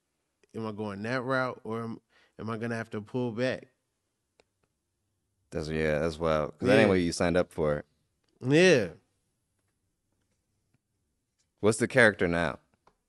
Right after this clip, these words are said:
Speaker 1: There is no character.
Speaker 2: There's no character?
Speaker 1: No.
Speaker 2: Okay.
Speaker 1: It's just me talking to people.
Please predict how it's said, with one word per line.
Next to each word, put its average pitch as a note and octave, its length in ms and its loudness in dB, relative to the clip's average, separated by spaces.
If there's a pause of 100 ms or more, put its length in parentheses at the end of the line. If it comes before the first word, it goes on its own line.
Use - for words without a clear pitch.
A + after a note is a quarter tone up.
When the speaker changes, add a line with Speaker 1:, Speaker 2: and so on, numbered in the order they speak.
(1040)
Speaker 1:
There E3+ 220 8
is D4+ 160 4
no G#3 200 6
character. B2+ 380 0
Speaker 2:
There's F2+ 60 -2
no G#2+ 140 6
character? B2 540 6 (100)
Speaker 1:
No. F#3+ 580 4
Speaker 2:
Okay. E2+ 520 2
Speaker 1:
It's D4 160 2
just B3 180 2
me B3 160 4
talking B3 380 4
to F#3 80 4
people. C3 500 -6